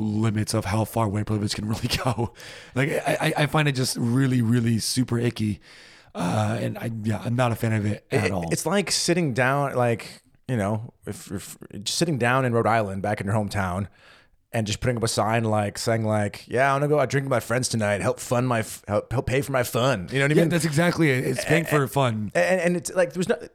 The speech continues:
Speaker 2: A, A, like, you can do it, and if somebody gives you money, more power to you. But I think it's just the, the act of doing it, like, reading that and going, like, "Really?" Like,
Speaker 1: And where you're doing it,
Speaker 2: pa-,
Speaker 1: too.
Speaker 2: pay for your own stuff. Come on. <laughs> Like
Speaker 1: And, and I think you said as well, where you're doing it also makes a big difference.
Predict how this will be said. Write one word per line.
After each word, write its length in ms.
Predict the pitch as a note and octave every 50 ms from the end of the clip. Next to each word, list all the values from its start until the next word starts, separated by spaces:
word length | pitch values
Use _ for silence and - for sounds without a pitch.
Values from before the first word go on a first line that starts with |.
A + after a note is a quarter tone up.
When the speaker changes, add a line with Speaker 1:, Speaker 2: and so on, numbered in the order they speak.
| _ - - -
Speaker 2:
A, 200 | - C#3+ - -
A, 220 | F#3 E3+ C3 A#2+
like, 200 | G#2 A#2+ A2 G2
you 80 | A2+ B2
can 140 | - C#3+ B2+
do 200 | G2 A#2+ A2+ G#2
it, 140 | A2+ B2 -
and 80 | A#2
if 40 | A2+
somebody 180 | - C3 C3 B2+
gives 160 | A2 A#2 G2
you 80 | G#2 G2
money, 300 | G#2 A2 A2 G2+ G#2 G2
more 160 | G2 G2+ G2+
power 280 | - A2 G#2 G2 F#2+ F#2
to 140 | - B2+
you. 180 | B2+ A2+ F#2+ F#2 - - - - _ _ _ -
But 120 | - B2
I 40 | A#2
think 160 | A2+ D#3+ E3
it's 80 | D3+ -
just 200 | - C3+ - -
the, 320 | B2 A2+ A2 G#2+ G2+ F2 - _ _ _ _ -
the 160 | - B2+ - -
act 320 | - A2 G#2+ A#2 - - D#3+
of 100 | C#3 B2+
doing 240 | - D3+ D3+ D#3 D#3+
it, 180 | D#3+ D#3 -
like, 200 | A2 A2 G#2+ - -
reading 360 | G#2+ F#2 F#2+ A#2+ C3 C#3 C#3
that 160 | C3+ C3+ C3
and 80 | B2+ A2
going, 180 | A2 A#2 A#2+ A2+
like, 300 | A2 G#2 G2+ F2+ - - - - - _ -
"Really?" 540 | F#2 G2+ A#2+ C3+ D3 D3 D3+ D3+ C#3 C3 -
Like, 340 | - A2 A2 A2 G#2+ G2 -
Speaker 1:
And 200 | - E3 E3+ D3
where 120 | D#3 E3+
you're 140 | E3+ D#3 C#3
doing 240 | A#2+ B2 A#2+ A#2+ A#2
it, 80 | A#2+
Speaker 2:
pa-, 60 | A#2+ F3
Speaker 1:
too. 100 | - D3 C3
Speaker 2:
pay 80 | F#3+
for 120 | - - -
your 100 | C#3 B2+
own 120 | A#2 G#2+
stuff. 300 | - - - D2 D2+ -
Come 160 | - D#3 C#3
on. 80 | A#2+ G2+ - -
<laughs> 60 | -
Like 240 | C#3+ A2+ - - -
Speaker 1:
And, 260 | D#3 D3+ D3 C3+ - -
and 140 | - D#3
I 100 | - D#3+ C#3+
think 120 | D3 D#3
you 80 | C#3+ C#3
said 140 | A#2 C#3+ D3
as 80 | B2+ A2+
well, 160 | D3+ D3 A#2+
where 160 | G#2+ B2 C3+
you're 140 | C#3+ C#3 B2+
doing 240 | A#2+ B2+ A#2+ A#2+ A2+
it 60 | A#2
also 200 | B2+ C#3+ - -
makes 140 | A2+ A2+ -
a 60 | A2
big 140 | G#2 A2+ G#2
difference. 580 | A2 G#2+ - A2 G#2+ G2+ F#2+ - - - -